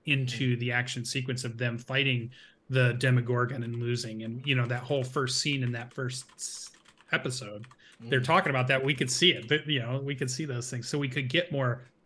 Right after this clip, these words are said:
Speaker 1: Dungeons and Dragons creatures. We could get more characters fighting in Dungeons and Dragons settings.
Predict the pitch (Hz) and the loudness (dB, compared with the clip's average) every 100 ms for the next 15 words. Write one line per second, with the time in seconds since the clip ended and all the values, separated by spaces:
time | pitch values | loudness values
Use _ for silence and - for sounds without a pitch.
0 | 127 143 135 131 120 113 131 127 120 110 | 2 4 4 2 0 2 4 6 4 -2
1 | - 139 127 131 107 - 127 135 127 165 | -4 0 0 -2 -6 -4 -2 -2 0 0
2 | - 151 131 127 - 151 131 135 123 123 | 0 -2 -2 -2 0 0 0 0 0 -2
3 | - - _ - 143 151 143 131 117 113 | -8 -20 _ -4 2 2 2 0 0 2
4 | 131 127 120 113 113 120 120 120 113 113 | 2 4 0 -4 -4 -2 0 0 -4 -8
5 | - - - - 147 123 107 110 123 | -12 -10 -4 2 2 2 -4 -8 -10